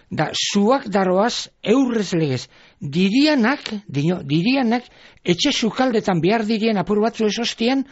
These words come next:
burdinatuten dira esaterako." Bueno, esan gure dau, diranak, ba, guzti guztiak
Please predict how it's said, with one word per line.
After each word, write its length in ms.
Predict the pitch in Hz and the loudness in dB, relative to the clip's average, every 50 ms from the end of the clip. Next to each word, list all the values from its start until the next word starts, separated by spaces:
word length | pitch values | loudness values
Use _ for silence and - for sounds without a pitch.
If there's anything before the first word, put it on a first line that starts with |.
| - - - - - - | -12 -20 -20 -20 -16 -10
burdinatuten 920 | 156 151 175 185 180 180 180 185 247 262 262 247 - 262 - - 208 180 | -4 0 2 2 2 2 0 0 0 0 0 0 -2 -2 0 0 0 2
dira 240 | 165 185 185 208 202 | 2 2 2 2 2
esaterako." 640 | 156 - - 170 - 165 139 131 127 - - 113 - | 0 -2 -4 -4 -4 -4 -6 -6 -8 -10 -14 -14 -8
Bueno, 180 | - 160 139 117 | -8 -6 -6 -6
esan 200 | 110 - 147 139 | -6 -6 -4 -4
gure 140 | 135 139 151 | -2 -2 0
dau, 220 | 160 170 170 165 170 - - - - _ | 0 0 0 -2 -4 -12 -20 -20 -20 _
diranak, 480 | - 131 156 160 196 202 180 185 160 135 | -6 -2 -2 0 0 0 0 -2 -2 -2
ba, 100 | 135 120 | -2 -2
guzti 360 | 120 120 - - - 196 190 | -4 -4 -6 -4 -2 0 0
guztiak 460 | 170 175 165 - - 202 196 208 208 | 0 0 -4 -2 0 0 0 0 -2